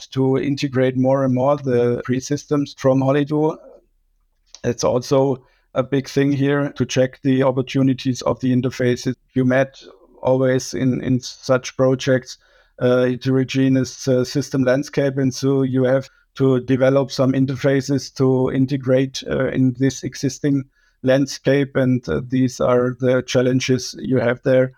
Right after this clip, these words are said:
And so to check at the beginning of the project, how can you cover the interfaces with the existing A P Is from the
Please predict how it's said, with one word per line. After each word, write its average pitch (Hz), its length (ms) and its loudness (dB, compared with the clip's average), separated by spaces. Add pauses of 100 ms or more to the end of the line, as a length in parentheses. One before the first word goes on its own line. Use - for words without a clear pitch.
(300)
And 117 160 0
so 127 240 2
to 135 320 -2
check 139 320 0 (140)
at 127 160 -6
the 131 80 -10
beginning 139 360 2
of 135 180 0
the 135 80 -4
project, 127 540 0 (500)
how 127 160 0
can 131 520 0
you 127 220 -2
cover 127 480 0 (100)
the 120 440 -2
interfaces 123 600 0
with 127 160 -2
the 127 100 -4
existing 123 480 -4
A 120 100 0
P - 120 -6
Is 131 240 0
from 120 260 -2
the 120 200 0